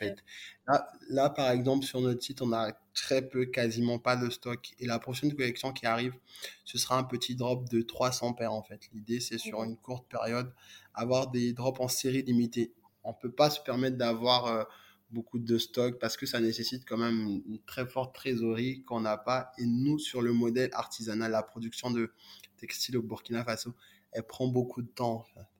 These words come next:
Speaker 2: Ce qui fait qu'on
Speaker 1: Mhm.
Speaker 2: peut pas aller sur de très grandes quantités. Donc là, on fonctionne sur des drops. À partir du moment où on lance, euh, un stock limité, on fait une campagne de communication pour dire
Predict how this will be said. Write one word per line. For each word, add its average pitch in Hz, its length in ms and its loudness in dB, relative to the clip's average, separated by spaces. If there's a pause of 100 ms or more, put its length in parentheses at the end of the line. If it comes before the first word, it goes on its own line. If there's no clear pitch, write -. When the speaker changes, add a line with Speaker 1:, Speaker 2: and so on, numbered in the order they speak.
(200)
Speaker 2:
Ce - 80 -20
qui 113 100 -10
fait 135 160 -2
qu'on 120 140 -2
Speaker 1:
Mhm. - 20 -6
Speaker 2:
peut 110 160 -2
pas 127 160 4
aller 117 200 4
sur 113 180 -4
de 107 80 -6
très 123 300 -6
grandes 120 240 -2
quantités. 110 400 -6
Donc 110 200 -4
là, 123 100 -2
on 120 80 -2
fonctionne 117 460 -6
sur 107 180 -10
des 101 120 -8
drops. 104 360 -4 (540)
À - 60 -10
partir 110 280 -6
du 127 80 2
moment 120 440 0
où 113 120 -4
on 110 80 -4
lance, 110 360 -4
euh, 104 260 -4
un 104 100 -8
stock - 340 -8
limité, 107 540 -4 (260)
on - 120 -16
fait - 180 -6
une 113 140 0
campagne 110 360 -2
de 107 80 -4
communication 101 760 -6
pour 107 180 -6
dire 113 260 -8